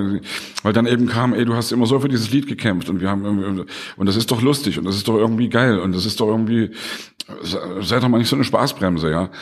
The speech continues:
Und natürlich haben die auch recht damit, ja. Und trotzdem, also glaube ich, man, also man sollte jedem Menschen zugestehen, dass er in irgendeiner Weise sich auch verändert und in irgendeiner Weise lernfähig ist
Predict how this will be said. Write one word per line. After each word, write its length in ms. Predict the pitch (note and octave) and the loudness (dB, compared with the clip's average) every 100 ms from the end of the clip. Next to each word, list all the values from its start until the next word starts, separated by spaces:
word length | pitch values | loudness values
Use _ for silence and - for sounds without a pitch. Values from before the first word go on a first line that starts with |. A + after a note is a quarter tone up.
| - - G#2+ | -18 -6 0
Und 80 | |
natürlich 320 | A2 G#2 C#3+ C3 | 2 4 2 4
haben 100 | B2+ | 4
die 120 | G#2 | 4
auch 260 | F3 - | 2 2
recht 200 | F#2 - D#2+ | 0 0 -2
damit, 280 | D2+ C#2 | -2 -2
ja. 240 | D#2 E2 G#2 - - - | -2 -2 -2 -8 -16 -6
Und 160 | F#2 F2+ | -4 0
trotzdem, 600 | F2+ - - C#3 F#3 F3+ - _ _ _ _ _ _ _ - | 0 0 0 0 0 -4 -12 _ _ _ _ _ _ _ -6
also 240 | G#2 A2+ D#2+ - - | 0 0 -2 -14 -10
glaube 320 | - A2+ A2 A2 | 0 2 2 2
ich, 220 | F3+ - | 0 2
man, 380 | A2+ A2+ G#2+ - - - - _ _ - C#2 - - | 2 2 0 -4 -18 -20 -20 _ _ -18 -16 -16 -10
also 160 | G#2 G#2+ G2+ | -2 0 2
man 140 | A2 G#2+ | 2 4
sollte 220 | C3 B2+ | 4 4
jedem 260 | B2+ F3 | 4 2
Menschen 240 | E3 D3+ C3 | 0 0 0
zugestehen, 460 | C#3 D#3+ C#3+ C3+ A#2 | -2 -2 0 2 2
dass 140 | A2+ | 2
er 240 | A#2 B2 | 2 2
in 80 | A2 | 2
irgendeiner 340 | G#2+ B2 C3 A#2 | 0 0 0 2
Weise 160 | A2+ | 0
sich 160 | A2 G2 | 0 -2
auch 100 | G2+ | -2
verändert 460 | - - F#2 F#2 - | -2 0 2 0 0
und 180 | A#2 - | -2 0
in 140 | A2 | 0
irgendeiner 320 | G#2+ B2+ B2+ A#2 | 0 0 2 2
Weise 140 | A#2 | 2
lernfähig 560 | A#2 C3+ C#3 G#2+ F#2 - | 2 2 2 2 2 0
ist 260 | F#2 - | -4 -4